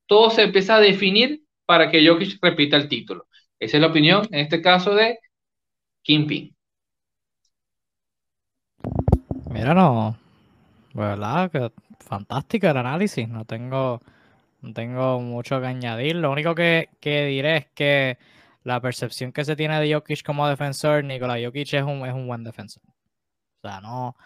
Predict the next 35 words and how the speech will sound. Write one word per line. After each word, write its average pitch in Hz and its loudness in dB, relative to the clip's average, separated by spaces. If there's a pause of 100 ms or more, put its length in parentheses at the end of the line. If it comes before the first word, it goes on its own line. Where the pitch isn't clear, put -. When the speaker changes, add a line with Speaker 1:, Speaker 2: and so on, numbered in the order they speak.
(300)
Speaker 2:
no 110 -16
es 131 -4
un 135 0
lockdown 156 2 (200)
all 143 -2
defense, 190 -4 (340)
pero 123 -8
no 131 -6
es 131 -6
malo 135 -2
tampoco, 107 -14
no 110 -18
es 117 -12
horrible. 104 -14
O 202 -18
sea, 226 -16
para, 214 -16 (340)
para 131 0
alguien 156 -4
que 170 -2
maneja 165 0
toda 156 0
esa 156 -4
carga 156 -2
en 156 -6
ofensiva, 151 2
Speaker 1:
Sí. - 2
Speaker 2:
es 151 -4
un 139 -8
muy 139 -2
buen 123 -6
defensor. 104 -18 (640)
Muy 117 -16
buen 104 -18
defensor. - -20